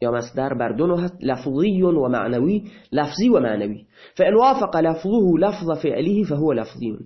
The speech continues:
اگر لفظ مصدر با لفظ فعلش یکی بود، ماده و ریشهشون یکی بود، بهش می‌گن لفظی. مانند قتلته قتلن، تأکلون المال اکلا جما.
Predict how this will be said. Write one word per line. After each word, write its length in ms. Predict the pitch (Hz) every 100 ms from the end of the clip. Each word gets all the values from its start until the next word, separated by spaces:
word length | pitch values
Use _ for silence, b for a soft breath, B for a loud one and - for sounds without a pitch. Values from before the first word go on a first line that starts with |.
| B B B B B -
اگر 240 | 226 277
لفظ 600 | 254 185 233 269 269 -
مصدر 580 | 127 120 110 - 104 62 - _ - 127
با 120 | 135
لفظ 380 | 147 240 240 220 -
فعلش 560 | 180 226 220 - - _ _ _ _ _ _ _ _ _ _ _ _ -
یکی 340 | 156 233 233
بود، 340 | 196 180 160 -
ماده 400 | 151 143 143 170
و 160 | 196 156
ریشهشون 460 | 135 135 180 196
یکی 280 | 185 247 220
بود، 320 | 180 170 170 - -
بهش 160 | 151 165
می‌گن 200 | 160 151
لفظی. 500 | 113 110 - 110 - B B -
مانند 300 | 180 220 214
قتلته 680 | 220 151 135 131 147 165 185
قتلن، 540 | 120 117 127 127 104 - _ _ _ _ _ _ _ _
تأکلون 600 | - - - 160 185 190
المال 520 | 160 147 147 165 151 131
اکلا 460 | 165 165 165 165 160 - _ _ _ _ _ _ _ _ _ -
جما. 400 | 147 143 - -